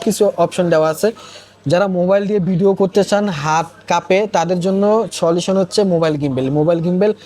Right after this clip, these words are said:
নিতে পারেন, আপনার ভিডিও সমাধ-, আহ, সমাধান হয়ে যাবে। এরপরে আসি হচ্ছে, আহ, ডিজেআই মাইক্রোফোন আছে, তারপর হোলিল্যান্ডের মাইক্রোফোন আছে, ডিজেআই পকেট থ্রি আছে।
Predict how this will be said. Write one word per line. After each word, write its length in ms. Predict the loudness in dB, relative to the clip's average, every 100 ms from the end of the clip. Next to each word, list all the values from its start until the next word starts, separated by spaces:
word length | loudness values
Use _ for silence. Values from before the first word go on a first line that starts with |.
| -20 -20 -20 _ _ 0
নিতে 200 | 2 2
পারেন, 340 | 2 -2 -2
আপনার 280 | -4 0 2
ভিডিও 360 | 2 4 2 2
সমাধ-, 420 | 0 0 0 0
আহ, 140 | -2
সমাধান 400 | 0 0 0 0
হয়ে 200 | 0 0
যাবে। 240 | 0 0 -2 -6 -6 -2
এরপরে 340 | 0 2 0
আসি 240 | 0 0
হচ্ছে, 580 | -2 -2 -4 0 2 2 -4 -16 -20 -20 -20 -20 -14 -8
আহ, 520 | -2 0 0 0 0
ডিজেআই 460 | 2 2 2 0 -4 -6 -2
মাইক্রোফোন 540 | -2 0 0 0 0
আছে, 300 | 0 0 0
তারপর 280 | 0 0 2
হোলিল্যান্ডের 480 | 2 2 0 0 0
মাইক্রোফোন 460 | 0 0 0 0
আছে, 400 | 0 0 0 2
ডিজেআই 340 | 2 0 0 2
পকেট 260 | 0 0 -2 0
থ্রি 180 | 2 2
আছে। 340 | 0 0